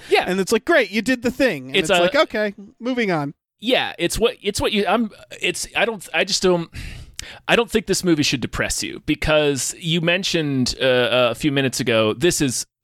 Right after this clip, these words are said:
Speaker 1: this wasn't anybody's vision. Like, nobody sat down and pitched this, and then it was ruined by, this was a movie written by committee.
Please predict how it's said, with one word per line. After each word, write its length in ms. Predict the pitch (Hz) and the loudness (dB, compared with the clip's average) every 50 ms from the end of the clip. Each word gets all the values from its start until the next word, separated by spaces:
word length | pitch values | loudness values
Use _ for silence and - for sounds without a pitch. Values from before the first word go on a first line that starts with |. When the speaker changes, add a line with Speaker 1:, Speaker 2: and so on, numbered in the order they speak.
| _ _ _ | _ _ _
Speaker 1:
this 360 | - - - - 190 202 - - | -16 -16 -2 0 0 0 2 0
wasn't 280 | 247 208 - 190 147 151 | 0 0 0 -2 0 0
anybody's 440 | 131 113 107 - 107 95 85 - - | -2 -2 -2 -4 -4 -4 -4 -8 -4
vision. 540 | 127 160 226 226 - 113 95 90 117 180 - | -2 -2 -2 0 -2 -4 -4 -8 -10 -6 -2
Like, 200 | 160 151 139 - | -2 -2 -2 0
nobody 300 | 165 180 180 160 143 123 - | 0 0 0 0 -2 -2 -2
sat 340 | - - 139 131 113 - | 0 0 0 0 -2 -2
down 260 | - 131 117 113 110 98 | -2 -2 -2 -2 -6 -8
and 160 | 95 92 - | -10 -10 -8
pitched 400 | - 160 185 - - - - 104 | -4 -4 -4 -4 -6 -10 -10 -8
this, 240 | 104 104 101 - - | -8 -6 -4 -2 -2
and 140 | 110 101 | 0 0
then 100 | 107 110 | 0 0
it 100 | 107 101 98 | 0 -2 -4
was 180 | 101 95 - | -6 -6 -2
ruined 320 | 110 107 110 107 104 101 95 | 0 2 2 2 2 0 0
by, 180 | - 92 92 101 107 | 0 -2 -2 -2 0
this 160 | 123 175 - | -2 -2 0
was 140 | 220 196 147 | 0 0 0
a 60 | 139 | 0
movie 360 | 123 127 135 123 123 117 110 | 2 0 0 0 0 0 -2
written 460 | 95 170 180 - - 427 - 123 107 95 | -2 -2 -2 -2 -2 -2 -2 -10 -10 -8
by 180 | - 92 92 | -8 -8 -8
committee. 540 | - - - 110 101 101 95 90 92 - | -8 -10 -8 -6 -6 -4 -4 -4 -6 -6